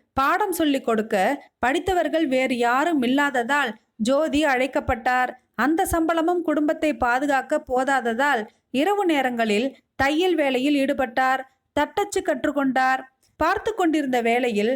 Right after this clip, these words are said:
அவர் காட்டிய உத்வேகமும் வித்தியாசமான முயற்சிகளும்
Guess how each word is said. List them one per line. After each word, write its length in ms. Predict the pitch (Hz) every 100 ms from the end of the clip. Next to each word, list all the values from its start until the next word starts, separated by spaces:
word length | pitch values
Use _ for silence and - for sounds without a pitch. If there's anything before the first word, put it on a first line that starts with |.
| 269 _
அவர் 320 | 233 269 294
காட்டிய 360 | 277 285 302 349
உத்வேகமும் 720 | 262 233 254 311 294 277 311 226 _ -
வித்தியாசமான 720 | 262 262 359 359 370 349 359 359
முயற்சிகளும் 720 | 269 262 - 269 208 220